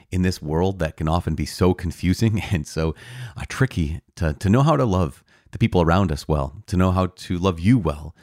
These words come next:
and to know how, um, to let people into our lives, to let them know us, to let them, to let them love us.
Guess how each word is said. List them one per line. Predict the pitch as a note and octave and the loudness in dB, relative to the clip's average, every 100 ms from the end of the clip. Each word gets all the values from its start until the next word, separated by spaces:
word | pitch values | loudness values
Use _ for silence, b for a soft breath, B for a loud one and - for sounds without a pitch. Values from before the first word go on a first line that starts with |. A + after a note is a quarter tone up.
| b b b | b b b
and | D#2 F2+ | -2 0
to | F2+ | 2
know | G2 G#2+ | 2 2
how, | D#2+ D#2 D#2 - | 2 0 -2 -4
um, | D#2 D2+ E2 | -10 -12 -2
to | G#2 | 0
let | G2+ - | 2 0
people | G#2 - - - | -6 -10 -12 -12
into | - F2+ F2+ | -6 -2 0
our | E2+ | 0
lives, | D2+ D2 C#2 D2+ - b b b | 0 -4 -6 -12 -20 b b b
to | E2 D2+ _ | -10 -10 _
let | F#2+ - | -2 2
them | F2 D#2+ | 2 2
know | E2 F#2+ | 2 0
us, | D#2 | -4
to | - D2+ | -10 -6
let | D#2 - | -6 -4
them, | D#2 D2+ - b b b | -4 -4 -8 b b b
to | D#2+ | -2
let | F2 - | -2 0
them | D2+ | -4
love | C#2+ C#2+ | -4 -8
us. | C#2+ - | -14 -16